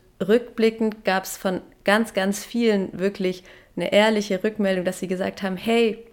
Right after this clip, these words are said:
ich werde jetzt einen Podcast mit einer ganz, ganz anderen, äh, Auffassung anhören, weil ich jetzt selber weiß, dass eben ein Podcast geschnitten ist, dass es nicht alles einfach so abgespielt ist, wie es echt ist.“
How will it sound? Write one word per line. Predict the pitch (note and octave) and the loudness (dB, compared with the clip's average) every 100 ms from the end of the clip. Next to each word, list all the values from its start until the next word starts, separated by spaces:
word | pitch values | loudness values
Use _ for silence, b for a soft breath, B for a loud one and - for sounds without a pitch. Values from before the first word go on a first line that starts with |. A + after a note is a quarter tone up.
| _ - - | _ -10 -6
ich | G3+ | -4
werde | G#3+ G#3+ G#3+ | 2 2 2
jetzt | G3 - | 0 0
einen | G3 G3 | 0 0
Podcast | A#3+ A#3+ G#3+ F#3+ | -2 -2 -4 -2
mit | G3 F3+ | -2 -4
einer | F3 | -4
ganz, | F3 G#3+ A3 | -2 0 0
ganz | - G3+ G3+ | 0 -2 0
anderen, | G3 G3 F#3+ F#3+ F#3 F3+ - - _ _ | 0 0 0 -2 -2 -2 -6 -12 _ _
äh, | F#3 F3 F3 | 0 2 4
Auffassung | G3 G#3 G3+ F#3 F#3 | 4 4 0 -2 0
anhören, | - A#3 A3 F3+ F#3 G3+ A3 B B B B | 2 2 4 4 4 2 -2 B B B B
weil | F3+ F#3 | 2 2
ich | |
jetzt | G3+ F3 | 0 2
selber | F#3+ G#3 F3+ | 6 6 6
weiß, | F3 G#3+ A3 G3+ - | 4 4 4 0 -2
dass | D#3 D#3+ | -4 -2
eben | F3 E3+ E3+ | -2 0 2
ein | E3+ | 0
Podcast | F3+ F3+ - F3 F3 - - | 0 -2 -2 -4 -4 -14 -10
geschnitten | F3 D#3+ A#3 A#3+ D#3 | -4 2 2 2 -4
ist, | D3+ - | -4 -4
dass | E3 | -6
es | E3 - | -6 0
nicht | G#3 A3+ - | 2 2 0
alles | E3 D#3+ E3+ E3+ - _ _ | 2 4 2 0 -8 _ _
einfach | - E3+ E3+ E3 | 0 0 0 -6
so | - D#3+ D#3 | -2 -2 -2
abgespielt | F3+ - G3 - E3+ D#3+ | -4 -6 -10 -6 -4 -4
ist, | - F#3 - b b b - | -2 -4 -4 b b b -4
wie | |
es | E3+ - | -4 -2
echt | E3+ F3 | -2 -4
ist.“ | - F#3+ G3 | -4 -4 -4